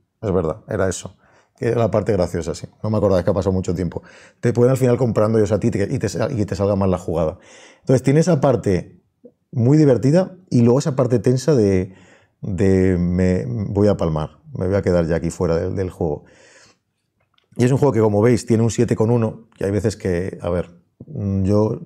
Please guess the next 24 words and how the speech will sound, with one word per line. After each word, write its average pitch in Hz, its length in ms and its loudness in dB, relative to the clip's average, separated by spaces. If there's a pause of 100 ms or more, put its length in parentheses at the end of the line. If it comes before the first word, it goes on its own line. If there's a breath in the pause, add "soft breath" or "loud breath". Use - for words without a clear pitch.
siempre 101 240 -4
comento 95 320 0
no 98 100 2
hacer 98 220 0
tanto 101 240 0
caso 101 240 -2
a - 20 0
las 85 220 -2
notas 90 240 -4
de 87 80 -2
Board 90 320 -4
Game 92 100 -2
Geek, 92 140 -4
sobre 90 180 -2
todo 107 140 0
en 120 80 -2
juegos 113 240 0
con 95 140 -2
mucha 107 220 -2
interacción 107 480 0
o 101 60 -2
juegos 98 400 -4
especiales, 82 640 -4
¿no? 131 200 -6